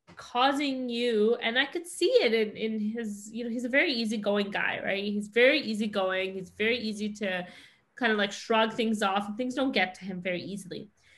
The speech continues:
But I could see that he was carrying some extra weight, and he kind of had this conflict where, like, he's like, "I stay late 'cause I gotta keep my job. And I'm still new. <laughs> It's only been three months. But I miss,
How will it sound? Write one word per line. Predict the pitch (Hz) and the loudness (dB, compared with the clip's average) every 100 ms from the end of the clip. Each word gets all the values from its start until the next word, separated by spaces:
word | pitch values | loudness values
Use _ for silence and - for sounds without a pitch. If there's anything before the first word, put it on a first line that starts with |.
| _ - | _ 2
But | |
I | 339 | 4
could | 381 415 | 4 2
see | - 403 | 6 8
that | 427 | 8
he | 311 | 4
was | 269 - | -2 -4
carrying | - 247 233 240 | -2 0 0 -2
some | 240 | -4
extra | 202 202 - - 202 | -4 -6 -12 -6 -4
weight, | 196 202 208 214 208 196 | 0 0 2 0 -2 -6
and | 175 180 - _ _ | -10 -12 -20 _ _
he | 220 | -12
kind | 214 262 | 0 2
of | 254 | 4
had | 262 247 | 2 0
this | 240 | -2
conflict | - 233 214 214 220 214 | -4 -2 0 0 0 2
where, | 214 208 | 2 4
like, | 202 185 180 - _ _ _ | 4 0 -2 -10 _ _ _
he's | - 233 | -4 -2
like, | 214 202 190 - - | 2 2 0 -6 -8
"I | 208 | -6
stay | 208 277 285 | 0 2 4
late | 247 220 214 - - - - | 4 4 4 0 -14 -20 -20
'cause | - 202 | -10 -8
I | - | -4
gotta | 196 208 | -2 -2
keep | 247 254 | -4 -2
my | 269 | 0
job. | 226 202 190 196 208 - - - - - | 2 4 4 2 0 -8 -20 -20 -20 -14
And | 175 175 - | -10 -8 -8
I'm | |
still | 180 262 269 | -2 4 4
new. | 269 226 214 208 220 262 | 4 6 6 6 4 2
<laughs> | |
It's | 254 - | -2 -2
only | 247 240 | 0 2
been | 240 262 | 2 2
three | 277 262 | 2 2
months. | 240 196 196 220 - _ _ _ _ _ _ _ | 4 4 4 -2 -10 _ _ _ _ _ _ _
But | 254 | 4
I | 262 | 4
miss, | 262 302 - | 4 0 -6